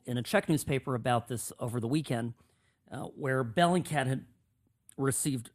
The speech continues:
some information from an existing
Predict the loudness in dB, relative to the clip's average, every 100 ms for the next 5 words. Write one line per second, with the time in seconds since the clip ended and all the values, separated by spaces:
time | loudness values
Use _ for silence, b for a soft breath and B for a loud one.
0 | _ -6 -2 0 -2 -6 _ -4 0 2
1 | 2 0 -4 -4 0 0 2 2 2 0
2 | 0 4 4 2 0 0 0